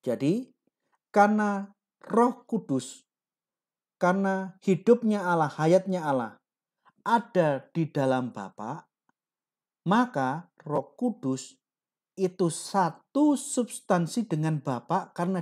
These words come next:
dia ada di dalam Bapa. Karena dia satu substansi dengan Bapa, Roh Kudus itu setara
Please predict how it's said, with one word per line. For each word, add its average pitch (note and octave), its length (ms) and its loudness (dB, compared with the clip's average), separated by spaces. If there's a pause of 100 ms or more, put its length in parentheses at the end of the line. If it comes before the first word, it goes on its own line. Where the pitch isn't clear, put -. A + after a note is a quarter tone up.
dia B3 400 4
ada A#2+ 320 -6
di C#3+ 80 -8
dalam D3+ 320 -2
Bapa. E3+ 480 -4 (1080)
Karena A3+ 360 2
dia G3+ 400 2
satu B3 640 -2
substansi G3 920 -4
dengan D3 360 -4
Bapa, D3 520 -8 (680)
Roh G3 320 2
Kudus - 560 0 (640)
itu F3 400 -2
setara E3 960 -2